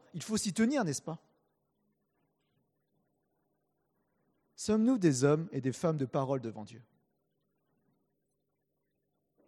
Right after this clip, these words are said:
Et voici ce que le Qoheleth nous exhorte, verset trois. « Si tu as fait un vœu à Dieu,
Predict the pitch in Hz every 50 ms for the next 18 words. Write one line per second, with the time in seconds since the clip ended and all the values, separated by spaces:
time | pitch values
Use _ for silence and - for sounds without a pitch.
0 | _ _ - 208 165 156 156 196 190 285 254 - - 214 175 170 - 214 196 180
1 | 190 196 160 160 151 139 151 127 123 131 107 - - - - _ _ _ _ _
2 | _ _ _ _ _ - 127 127 - - 135 - 135 131 120 104 - - _ _
3 | _ _ - - _ _ _ _ _ _ - - - 170 - 180 156 - - 233
4 | 247 226 196 165 147 160 170 151 131 117 123 127 131